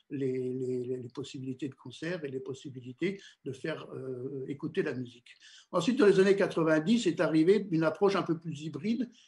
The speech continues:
et c'est Eric Lindemann qui, qui, qui l'a, l'a, l'a réalisé. C'est la, la station de travail, euh,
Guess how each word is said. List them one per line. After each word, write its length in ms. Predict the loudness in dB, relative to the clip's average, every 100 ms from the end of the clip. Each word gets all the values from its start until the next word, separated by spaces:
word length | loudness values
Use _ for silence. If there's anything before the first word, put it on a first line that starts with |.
| _ -6
et 80 |
c'est 180 | -2 0
Eric 320 | 0 0 -2
Lindemann 540 | 0 0 2 2 2 0
qui, 200 | -4 -8
qui, 200 | -10 -8
qui 100 | -4
l'a, 300 | -4 -4 -4
l'a, 440 | -6 -6 -8 -10 -12
l'a 140 | -8 -6
réalisé. 440 | -6 -8 -10 -12
C'est 160 | -10 -6
la, 220 | -4 -2
la 100 | -6
station 360 | -8 -10 -8 -8
de 60 |
travail, 460 | -6 -4 -2 -2 -4 -12 _ _ _ _ -2
euh, 880 | -2 -2 -4 -6 -8 -6 -6 -8